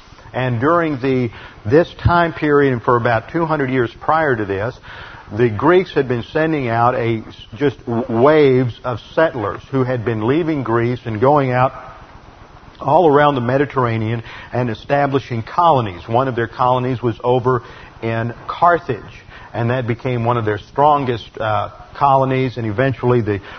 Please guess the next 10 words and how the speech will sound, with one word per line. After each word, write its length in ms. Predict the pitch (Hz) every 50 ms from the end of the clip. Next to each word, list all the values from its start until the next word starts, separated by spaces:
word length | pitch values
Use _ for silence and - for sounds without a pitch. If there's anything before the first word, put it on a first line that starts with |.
| - -
Carthaginians 960 | - 131 135 127 - 120 110 101 87 98 131 143 143 135 127 127 123 120 110
were 140 | 113 113 113
a 40 | 110
major 340 | 113 127 135 131 113 123 127
enemy 340 | 139 131 127 120 120 120 113
of 120 | 98 87
Rome 380 | 107 120 120 120 120 123 120 110
and 80 | 104
eventually 440 | 98 117 123 123 117 - 120 113 110
defeated 560 | 98 101 - - 143 143 139 127 120 120 117